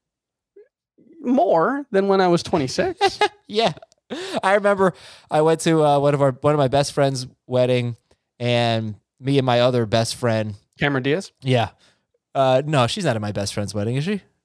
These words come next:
Speaker 2: Oh, is she the
Speaker 1: She's the one
Speaker 2: she's the
Speaker 1: getting
Speaker 2: one that
Speaker 1: married.
Speaker 2: gets left for Julia Roberts or whatever?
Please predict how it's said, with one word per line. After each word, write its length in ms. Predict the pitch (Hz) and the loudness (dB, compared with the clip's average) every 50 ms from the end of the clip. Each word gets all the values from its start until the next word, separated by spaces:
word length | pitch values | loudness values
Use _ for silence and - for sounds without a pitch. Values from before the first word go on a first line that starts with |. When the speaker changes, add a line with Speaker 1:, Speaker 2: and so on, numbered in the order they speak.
| _ _ _ _ _ _ - | _ _ _ _ _ _ -4
Speaker 2:
Oh, 140 | 180 185 180 | 0 0 0
is 80 | 165 | 0
she 140 | - - 220 | 0 -2 -2
the 280 | 196 202 196 185 175 - _ _ _ _ _ _ _ _ _ _ _ _ _ _ _ _ | 0 0 0 0 -2 -6 _ _ _ _ _ _ _ _ _ _ _ _ _ _ _ _
Speaker 1:
She's 220 | - - 165 147 | -6 -4 -4 -2
the 80 | - 156 | 0 0
one 140 | 147 151 147 | 0 0 0
Speaker 2:
she's 100 | 165 156 | 0 0
the 40 | - | 0
Speaker 1:
getting 80 | 156 131 | 0 0
Speaker 2:
one 100 | 127 - | 0 0
that 60 | 160 | 0
Speaker 1:
married. 100 | 151 147 | -2 0
Speaker 2:
gets 180 | 147 147 135 - | -2 -2 -4 -4
left 440 | 131 135 156 190 - - - - - _ _ _ _ _ _ _ _ _ _ _ | -2 -2 -2 -2 -2 -8 -16 -20 -20 _ _ _ _ _ _ _ _ _ _ _
for 80 | - 120 | -16 -8
Julia 260 | 110 135 135 139 131 | -4 -2 0 0 2
Roberts 400 | 123 123 127 135 147 165 156 - | 2 2 2 0 0 -2 -6 -6
or 40 | 180 | -8
whatever? 340 | 175 175 180 185 190 175 | -8 -8 -8 -8 -10 -12